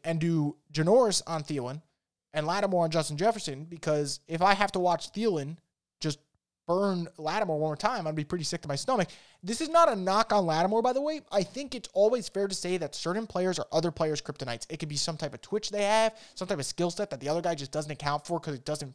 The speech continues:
fit with his strengths. And it can happen. It can absolutely happen. For example, Mike Evans cannot get open against Marshawn Lattimore. That is a fact.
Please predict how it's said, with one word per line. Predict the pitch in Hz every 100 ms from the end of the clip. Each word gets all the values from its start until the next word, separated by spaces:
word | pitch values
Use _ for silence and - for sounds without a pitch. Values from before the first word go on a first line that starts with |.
| -
fit | 165 -
with | - _ -
his | 190 247
strengths. | - - 240 269 - - _ _ _ _ _ _ _ -
And | 156
it |
can | 196
happen. | 269 349 - - _ _ _ _
It | 202
can | 208 -
absolutely | 160 208 180 147 147 180
happen. | 311 - - - _ _ _ _ _ _ _ -
For | 185
example, | 214 330 247 120 - _ _ _ _
Mike | 151 233 285
Evans | 277 226 240 -
cannot | 202 196 202 220
get | 226
open | 220 226
against | 214 202
Marshawn | 202 185 196
Lattimore. | 226 156 117 -
That | 110
is | 135
a | 156
fact. | - 220 180 - -